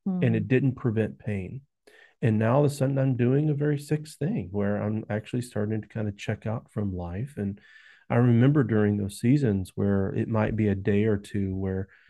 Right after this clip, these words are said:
Speaker 1: I would get very isolated. I would get very quiet, uh, which it, it was a, a lot of depression and melancholy. And she would call up friends like, "Hey, Jeff's really struggling
Speaker 2: Mm.
Speaker 1: today." And I believe that to be true, uh,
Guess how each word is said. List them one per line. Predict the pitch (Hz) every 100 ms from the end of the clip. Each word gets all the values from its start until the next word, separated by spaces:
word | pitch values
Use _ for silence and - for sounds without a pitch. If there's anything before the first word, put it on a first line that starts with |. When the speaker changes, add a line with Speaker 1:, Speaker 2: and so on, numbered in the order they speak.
| _ -
Speaker 1:
I | 107
would | 104 101
get | 113
very | 104 104 104 139
isolated. | 104 101 - 95 95 95 104 117 _ _ _
I | 107
would | 98 98
get | 101
very | 101 104 101 110
quiet, | 120 - 104 95 95 101 101 _ _ _ -
uh, | 110 98
which | 98 107 104 - - -
it, | - - _ _ _ _ _ -
it |
was | 95 -
a, | 101 98 - _ _ _ _ -
a | 104
lot | 95 95
of | 101
depression | - 107 98 107
and | 98
melancholy. | 95 110 131 - 90 90
And | -
she | 110
would | 104
call | - 104 107
up | -
friends | - 110 107
like, | 90 -
"Hey, | 101
Jeff's | - 101 -
really | 101 95
struggling | - 98 104 117 95
Speaker 2:
Mm. | 92
Speaker 1:
today." | 85 87 90 - _ _ _ - - - -
And | 143
I | 139
believe | 127 127 139 202
that | 196 151
to | 139
be | 123
true, | - - 143 127 113 110 - -
uh, | 107 104